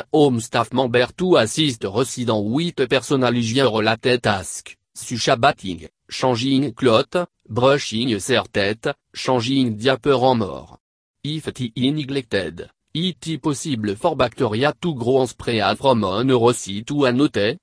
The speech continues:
essentially compromising the entire facility and the health of all residents within it, as well as potentially affecting staff member.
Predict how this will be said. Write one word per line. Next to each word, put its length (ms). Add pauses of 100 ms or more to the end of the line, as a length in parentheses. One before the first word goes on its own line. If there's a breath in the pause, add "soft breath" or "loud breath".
(140)
essentially 640
compromising 760
the 200
entire 360
facility 720
and 140
the 140
health 320
of 240
all 260
residents 520
within 440
it, 260
as 400
well 240
as 80
potentially 720
affecting 720
staff 360
member. 520